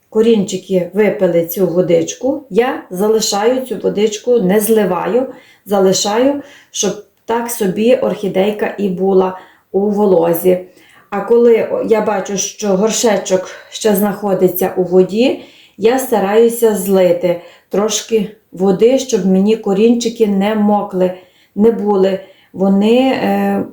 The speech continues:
у водичці, тому що зараз іде перепад температури,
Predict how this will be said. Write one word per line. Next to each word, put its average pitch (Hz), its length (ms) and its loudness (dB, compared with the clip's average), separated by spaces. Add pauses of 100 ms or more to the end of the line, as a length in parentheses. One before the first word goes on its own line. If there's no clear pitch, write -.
у 220 120 2
водичці, 202 800 0 (360)
тому 208 300 0
що 190 400 0
зараз 190 440 -2 (340)
іде 185 640 0
перепад 185 640 -2
температури, 190 880 0